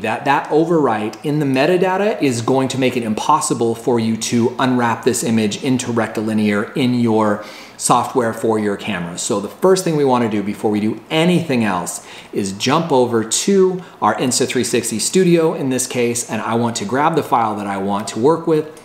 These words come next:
drag it into Instathree sixty Studio, and open that up. And you can see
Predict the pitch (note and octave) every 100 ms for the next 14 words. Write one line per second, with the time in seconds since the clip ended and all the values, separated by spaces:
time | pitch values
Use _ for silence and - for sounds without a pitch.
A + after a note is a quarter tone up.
0 | - - - - - E3 D#3 B2+ A#2 A2
1 | G#2 G#2 - G#2 G#2+ F#2+ G2 - - G2
2 | - F#3+ E3+ E3 D#3 D#3 - - - -
3 | - - - - B2+ C#3+ D3 B2 A2+ G#2
4 | F#2 F2 - A2 A#2+ B2 B2 - D#3+ D#3+